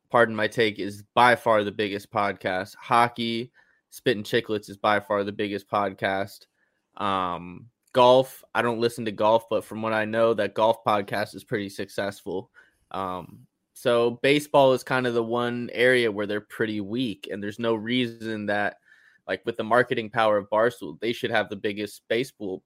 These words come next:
podcast too. Jared always talks about how the ratings aren't that bad, and there's still a lot of people that love baseball. Well, then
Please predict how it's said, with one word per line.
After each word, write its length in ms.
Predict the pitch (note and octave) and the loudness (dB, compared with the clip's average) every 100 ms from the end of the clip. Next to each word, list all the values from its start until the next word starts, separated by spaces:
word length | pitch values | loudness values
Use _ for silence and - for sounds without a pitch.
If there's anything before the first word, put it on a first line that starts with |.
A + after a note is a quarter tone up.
| - | -4
podcast 500 | A2 G2+ G#2 - - | -4 -4 -6 -8 -6
too. 260 | C#3 C3+ | -4 -4
Jared 300 | G#2 A#2+ A#2+ | -2 2 4
always 180 | A2+ A2+ | 4 0
talks 280 | - A#2 A#2 | 0 -2 -2
about 200 | G#2+ G#2+ | -4 -2
how 100 | A#2+ | -2
the 100 | G#2+ | -2
ratings 480 | G#2 A2+ A2 G#2+ - A2 | -2 -2 -2 -6 -10 -8
aren't 180 | A2 - | -6 0
that 240 | G#2+ G#2 | 0 0
bad, 300 | A2+ A2+ A2+ | 0 2 2
and 180 | G2+ G2 _ _ _ - | -2 -10 _ _ _ -16
there's 140 | A2 | -6
still 180 | - A#2+ | 0 2
a 0 | |
lot 220 | A2 G#2+ | 2 0
of 80 | G#2 | -2
people 180 | A2+ G#2 | -6 -4
that 160 | G2+ | -4
love 240 | G2 G2+ G2 | -4 -4 -4
baseball. 560 | G#2 C3 - G2 G2 | -4 -4 -2 -2 -2
Well, 80 | G#2 | -4
then 400 | G2+ G#2 G2+ G#2 | -6 -6 -8 -14